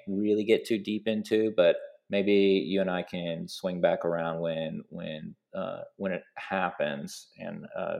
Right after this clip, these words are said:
we, we can talk about it. But it, I, I would, I would just say, I'll say this: we're not always just going to be a paid for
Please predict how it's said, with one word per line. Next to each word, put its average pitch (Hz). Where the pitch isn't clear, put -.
we, 92
we 95
can 76
talk -
about 65
it. 78
But 76
it, 113
I, 113
I 131
would, 165
I 139
would 147
just 139
say, 107
I'll 98
say 92
this: 85
we're 135
not 139
always 98
just 90
going 90
to 87
be 85
a 80
paid 87
for 78